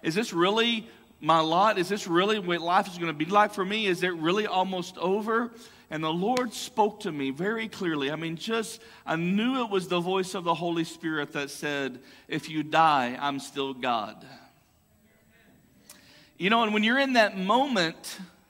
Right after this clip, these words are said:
you're like, "Thanks, God." <laughs> That's not really the answer I'm looking for.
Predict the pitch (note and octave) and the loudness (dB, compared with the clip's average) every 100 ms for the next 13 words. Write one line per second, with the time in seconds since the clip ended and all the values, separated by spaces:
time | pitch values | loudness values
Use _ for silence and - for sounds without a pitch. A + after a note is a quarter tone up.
0 | _ C#3+ D#3+ E3+ D#3 C#3+ - - - _ | _ -4 0 4 4 2 -4 -18 -20 _
1 | _ _ _ _ _ _ _ _ _ _ | _ _ _ _ _ _ _ _ _ _
2 | _ - D#3 A#3+ - B2 D#3+ F3 F3 - | _ -6 -4 -4 -6 -6 -6 -8 -16 -20
3 | _ _ _ - F#3 - _ _ _ _ | _ _ _ -16 -16 -18 _ _ _ _
4 | _ _ _ _ _ _ - D#3 - - | _ _ _ _ _ _ -12 -10 -10 -18
5 | _ _ - A2+ F#3 G#3 C#3+ F3+ A#3 D#3+ | _ _ -12 -2 2 2 2 0 2 4
6 | G3 G3+ E3 D#3+ B3 G#3+ C#3+ C#3+ C#3 - | 2 2 0 0 -2 -4 -4 -2 -2 -4